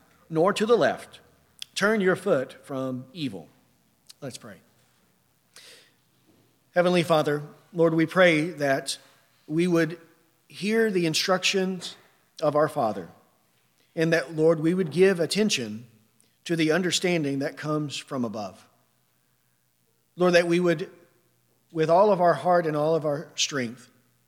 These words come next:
Lord, with all of our might, that we would seek to acquire wisdom. And in all of our acquiring, Lord, that we would gain understanding. Understanding of you, Lord, understanding of salvation, understanding of,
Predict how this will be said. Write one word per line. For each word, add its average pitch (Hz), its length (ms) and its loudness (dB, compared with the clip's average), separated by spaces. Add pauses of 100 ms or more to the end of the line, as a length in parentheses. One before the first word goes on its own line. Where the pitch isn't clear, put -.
(320)
Lord, 165 200 2
with 156 140 0
all 165 180 6
of 175 80 2
our 165 140 2
might, 127 320 -4
that 143 140 -6
we 143 140 -4
would 143 260 -4 (160)
seek 190 320 -4
to 151 160 -8
acquire 135 440 -8
wisdom. 110 540 -8 (880)
And 156 140 -4
in 151 80 0
all 165 200 4
of 160 80 2
our 143 200 4
acquiring, 123 580 -4
Lord, 123 160 -8
that 135 140 -12
we 131 100 -6
would 123 140 -8
gain 131 240 -8
understanding. 107 680 -8 (1800)
Understanding 170 600 -2
of 123 120 -4
you, 131 280 -8 (480)
Lord, 139 180 -4
understanding 156 580 -2
of 123 380 -8
salvation, 127 580 -4 (600)
understanding 165 680 -2
of, 127 400 -6